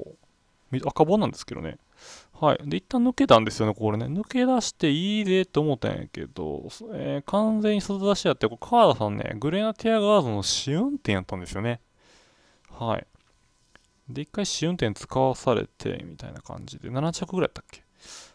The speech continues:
はい。だったんですよね。これで内が伸びないってことで、グレナティアガードは外回してよかったんですけど、で、この時中内田さんと河原さんコンビなんですけど、あー、一番人気でやらかしたなと思ってたんですけど、あー、もう誰やんな。グレナティアガードも中内田さんと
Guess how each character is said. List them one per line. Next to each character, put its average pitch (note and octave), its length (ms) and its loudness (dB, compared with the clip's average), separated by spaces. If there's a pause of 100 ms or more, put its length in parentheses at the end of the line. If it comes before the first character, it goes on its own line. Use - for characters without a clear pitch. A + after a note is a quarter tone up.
は - 220 -2
い。 - 60 -12 (1120)
だ B2 60 0
っ - 20 0
た C#3 80 6
ん - 20 4
で - 20 4
す - 40 0
よ G2 80 0
ね。 F#2+ 60 -2
こ - 80 -10
れ D3+ 60 2
で D#3 60 4
内 D#3+ 140 2
が D#3+ 80 4
伸 B2 80 6
び C3 80 4
な B2 60 6
い A2 40 6
っ - 40 0
て - 60 0
こ G#2+ 100 -2
と - 100 -4
で、 G#2 60 0
グ G#2+ 80 -2
レ B2+ 60 0
ナ C3 120 0
テ - 80 -2
ィ C3+ 40 4
ア C3 60 0
ガ C3+ 120 4
ー A2+ 40 4
ド G2+ 60 -4
は F2+ 60 -4
外 G#2 140 -4
回 C3 180 0
し - 40 -8
て C3+ 60 0
よ C#3+ 60 6
か - 80 2
っ - 40 0
た - 100 -10
ん - 60 -12
で - 60 -16
す - 80 -16
け - 100 -12
ど、 - 180 -12 (500)
で、 - 60 -8
こ - 140 0
の B3 40 4
時 F#3+ 180 2
中 C3+ 220 4
内 D#3+ 80 0
田 C#3 160 4
さ - 400 -6
ん - 180 -6
と - 120 -10
河 C#3+ 200 0
原 - 60 -8
さ C#3 60 0
ん C3+ 60 -2
コ C#3 140 -4
ン B2 60 -2
ビ A2 80 -4
な A#2+ 80 -8
ん - 40 -10
で - 100 -14
す - 140 -18
け - 100 -12
ど、 - 500 -12
あ - 20 -12
ー、 - 40 -12
一 - 180 -8
番 D3 220 -8
人 C#3+ 140 -4
気 G2+ 120 -6
で G2+ 60 0
や A2+ 80 0
ら C3 80 -2
か D3 140 -2
し - 60 -4
た A2+ 100 2
な F#2+ 200 0
と - 60 -20
思 A#2+ 100 -8
っ A#2+ 40 -8
て - 40 -14
た B2 60 -2
ん - 20 0
で G#2+ 40 0
す - 60 -12
け - 80 -6
ど、 D#3+ 80 2
あ B3+ 160 6
ー、 - 20 6
も A#3 80 0
う - 60 -2
誰 D3+ 200 4
や C3 40 2
ん G#2 60 -2
な。 G2 160 -2
グ A2+ 140 -8
レ F#3+ 100 -2
ナ C4 120 0
テ - 160 -2
ィ C4+ 60 6
ア C4 40 4
ガ C4+ 200 8
ー - 20 6
ド C3 100 4
も G2+ 40 4
中 G2 240 4
内 B2+ 80 2
田 B2+ 40 -2
さ A2 100 2
ん - 20 -8
と - 120 -8